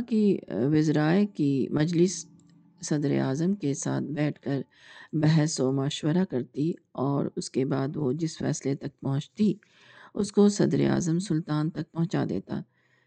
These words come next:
سلطان اس کو سن کر اپنا حکم سنا دیتا، جو اس باب میں آخری ہوتا۔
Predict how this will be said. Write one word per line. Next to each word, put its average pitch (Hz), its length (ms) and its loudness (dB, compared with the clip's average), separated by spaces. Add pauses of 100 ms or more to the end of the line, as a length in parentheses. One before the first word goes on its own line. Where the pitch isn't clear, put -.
(340)
سلطان 202 480 6
اس 160 160 4
کو 143 120 0
سن 165 260 0
کر 139 160 0
اپنا 135 380 -2
حکم 196 260 -2
سنا 175 360 2
دیتا، 156 320 -2 (200)
جو 202 320 2 (360)
اس - 300 -2
باب 139 360 0 (100)
میں 185 200 0 (160)
آخری 143 420 0
ہوتا۔ 143 340 -6